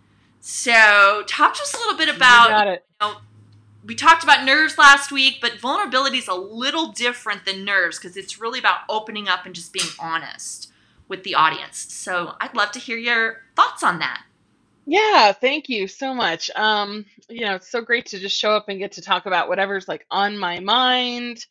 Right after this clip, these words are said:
Speaker 1: Right.
Speaker 2: And this is up for me this week.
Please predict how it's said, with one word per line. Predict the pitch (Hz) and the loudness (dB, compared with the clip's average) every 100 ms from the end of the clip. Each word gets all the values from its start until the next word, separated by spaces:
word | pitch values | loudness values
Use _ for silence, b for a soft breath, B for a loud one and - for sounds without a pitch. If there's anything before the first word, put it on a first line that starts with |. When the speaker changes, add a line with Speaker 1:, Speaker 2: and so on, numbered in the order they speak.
| _ | _
Speaker 1:
Right. | 349 233 - - | -14 -14 -18 -10
Speaker 2:
And | 208 208 196 196 185 196 - _ - _ _ | -4 0 0 -2 -4 -12 -18 _ -20 _ _
this | 190 269 320 | -8 -4 -2
is | 311 - | -2 4
up | 311 - | 2 2
for | 339 | -4
me | 262 208 | -4 -4
this | 175 175 - | -4 -6 -6
week. | 170 139 | -10 -10